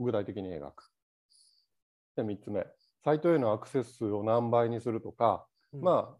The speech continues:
Speaker 1: あ、あ、どの程度まで持っていきたいんだよと。そうすると、上の目的、ベネフィットの部分に直結するはずだっ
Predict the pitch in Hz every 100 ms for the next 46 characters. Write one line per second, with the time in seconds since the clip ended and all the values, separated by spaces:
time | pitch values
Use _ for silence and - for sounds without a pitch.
0 | - 135 117 151 180 185 202 185 120 87
1 | - 156 147 117 110 - 123 120 135 139
2 | 113 92 95 101 - - _ _ _ _
3 | _ _ _ _ 233 240 233 226 226 269
4 | 277 - 147 156 139 127 113 123 117 123
5 | 123 139 123 117 110 - - _ _ _
6 | _ _ - 135 120 127 110 104 180 143
7 | - _ - 117 - 113 123 - - 110
8 | 107 98 87 85 127 202 202